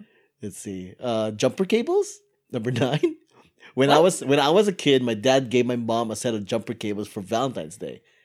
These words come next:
Speaker 1: As it turns out, the story was a happy ending. He was in the doghouse for a couple nights,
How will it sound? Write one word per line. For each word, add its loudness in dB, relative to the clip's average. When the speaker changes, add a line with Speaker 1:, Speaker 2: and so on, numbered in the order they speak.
Speaker 1:
As -6
it -6
turns 2
out, 4
the -2
story -2
was -4
a -8
happy -6
ending. -6
He -10
was -6
in -8
the -8
doghouse -4
for -8
a -10
couple -10
nights, -6